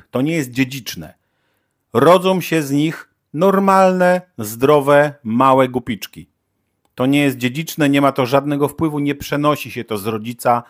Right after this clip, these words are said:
na dziecko. Nie jest to cechą, y, genetyczną, tylko jest to cechą,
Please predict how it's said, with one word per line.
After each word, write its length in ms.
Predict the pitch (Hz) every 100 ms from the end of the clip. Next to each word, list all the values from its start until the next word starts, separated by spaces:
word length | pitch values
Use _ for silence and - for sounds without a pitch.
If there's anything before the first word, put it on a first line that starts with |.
| _ _ _ _
na 140 | 117 120
dziecko. 500 | 127 - - 80 _ -
Nie 280 | 120 160
jest 360 | 165 151 - -
to 380 | 147 143 139 - _ _ _ _ _ _ _ _ - _ _
cechą, 720 | - 151 139 143 131 120 117
y, 140 | 95 92
genetyczną, 880 | 107 131 131 139 139 127 175 262 - _ _ _ _ _ _
tylko 260 | - 214 220
jest 320 | 226 - -
to 460 | 220 220 214 147 -
cechą, 480 | - 196 - 190